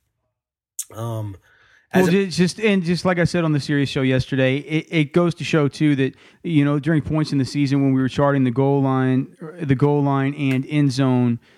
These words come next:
Speaker 2: targets, that Amara Darboh, I think even through week ten,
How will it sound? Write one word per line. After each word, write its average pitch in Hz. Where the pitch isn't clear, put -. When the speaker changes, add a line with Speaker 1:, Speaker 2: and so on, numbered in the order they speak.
Speaker 2:
targets, 147
that 127
Amara 143
Darboh, 127
I 147
think 170
even 160
through 147
week 139
ten, 160